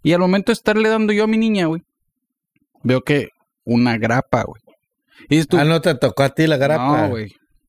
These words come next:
Speaker 2: Ah.
Speaker 1: Venía en la comida.
Speaker 2: Yo pensé que habías así, hecho así y,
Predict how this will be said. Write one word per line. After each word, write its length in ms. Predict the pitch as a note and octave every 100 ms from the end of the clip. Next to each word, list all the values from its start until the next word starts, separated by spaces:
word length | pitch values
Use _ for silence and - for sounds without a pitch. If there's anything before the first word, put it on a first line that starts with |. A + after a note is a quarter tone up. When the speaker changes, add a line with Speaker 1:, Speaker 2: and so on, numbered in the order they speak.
| -
Speaker 2:
Ah. 840 | E2+ F2 F#2 F#2+ G2+ G2 F#2+ F2+ A2+
Speaker 1:
Venía 340 | D3 D3+ D#3
en 80 | E3
la 80 | E3+
comida. 300 | D#3+ B2+ B2+
Speaker 2:
Yo 60 | C3+
pensé 280 | F#3 F#3+
que 100 | F3+
habías 380 | F#3 F3+ F#3+ F#3+
así, 400 | F3+ A#2 - D#3 -
hecho 320 | B2+ C3+ -
así 420 | D#3+ - G#3+ G#3 - _ _ _ -
y, 220 | A#2+ A#2+